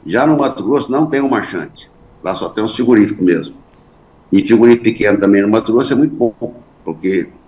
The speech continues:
as cidades são pequenas,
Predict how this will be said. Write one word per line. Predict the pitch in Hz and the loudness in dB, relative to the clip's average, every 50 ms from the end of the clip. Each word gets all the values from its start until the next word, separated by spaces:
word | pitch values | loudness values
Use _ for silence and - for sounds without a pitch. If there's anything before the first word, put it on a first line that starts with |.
| _ _ _ _ _ _ _ _ _ _ _ _ _ _ _ _ _ _ - - - _ _ - | _ _ _ _ _ _ _ _ _ _ _ _ _ _ _ _ _ _ -20 -20 -20 _ _ -8
as | 95 95 92 - | -8 -8 -6 -8
cidades | 104 87 85 85 90 - - | -6 -4 -4 -4 -4 -4 -4
são | 95 95 95 | -6 -6 -6
pequenas, | 104 - - 135 151 139 104 90 - - | -6 -4 -2 0 0 0 0 -2 -6 -12